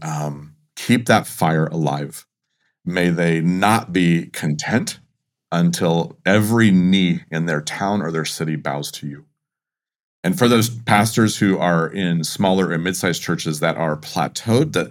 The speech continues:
that overall things are okay, um, but they are plateaued and they know it. And maybe they're just feeling like a little bit going through the motions. No one's demanding anything of them towards mission. Um,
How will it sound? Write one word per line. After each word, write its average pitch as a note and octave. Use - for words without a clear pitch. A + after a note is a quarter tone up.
that G2
overall G#2+
things G#2
are F2
okay, D#2
um, D2+
but F#2
they A#2+
are C#3
plateaued D2+
and D2+
they E2
know D2+
it. F#2
And D#2
maybe A2+
they're F#2+
just -
feeling A2
like E2
a C#2
little E2
bit -
going D#2+
through D#2
the C2+
motions. D2+
No F2
one's E2+
demanding E2
anything G2+
of F2+
them F2+
towards F2+
mission. D2+
Um, D#2